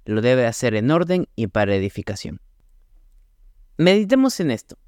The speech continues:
Pablo está hablando de un orden adecuado para el desarrollo de las cosas internas de la iglesia,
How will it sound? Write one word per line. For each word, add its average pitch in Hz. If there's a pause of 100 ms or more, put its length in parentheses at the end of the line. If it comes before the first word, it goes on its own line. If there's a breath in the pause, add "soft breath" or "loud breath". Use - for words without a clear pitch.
(480)
Pablo 254
está 233
hablando 180
de 147
un 139
orden 151
adecuado 123
para 120
el 113
desarrollo 113
de 120
las 107
cosas 110
internas 123
de 113
la 101
iglesia, 117